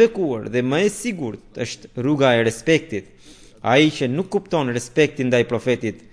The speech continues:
mundet që të shkatrohet. Pra, kështu Mesihu premtuar Islam këshilloi edhe tanët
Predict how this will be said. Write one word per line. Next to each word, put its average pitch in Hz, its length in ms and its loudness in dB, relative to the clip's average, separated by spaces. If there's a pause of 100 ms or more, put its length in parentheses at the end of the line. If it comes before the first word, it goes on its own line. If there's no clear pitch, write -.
(420)
mundet 143 600 2
që 117 100 -8
të - 140 -14
shkatrohet. 104 720 -6 (2000)
Pra, 123 140 6 (180)
kështu 127 240 -2
Mesihu 120 260 -2
premtuar 123 320 -2
Islam 117 360 -4
këshilloi 123 420 2
edhe 110 160 0
tanët 127 420 -2